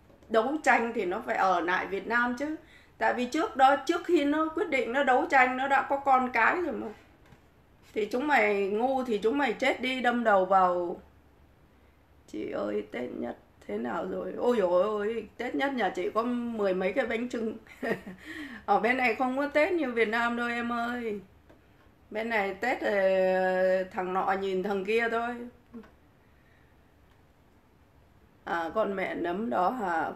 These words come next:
Qua bên bển tha hồ nói xấu cộng sản, hu hu. <laughs> Đúng rồi. Bây giờ nó sang đấy, trước mắt là nó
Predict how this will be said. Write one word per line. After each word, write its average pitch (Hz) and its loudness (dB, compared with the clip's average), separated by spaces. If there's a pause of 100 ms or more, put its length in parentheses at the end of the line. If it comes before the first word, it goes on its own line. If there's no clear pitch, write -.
Qua 196 2
bên 196 -4 (220)
bển - 4
tha 214 0
hồ 190 -2
nói 202 -2
xấu 214 0
cộng 185 -2
sản, 180 2
hu 214 2
hu. 214 0 (880)
<laughs> 202 -12 (1400)
Đúng 190 -2
rồi. 165 -2 (840)
Bây 220 0
giờ 196 4
nó 196 2
sang 226 2
đấy, 214 2
trước 330 -2
mắt 269 2
là 208 2
nó 196 2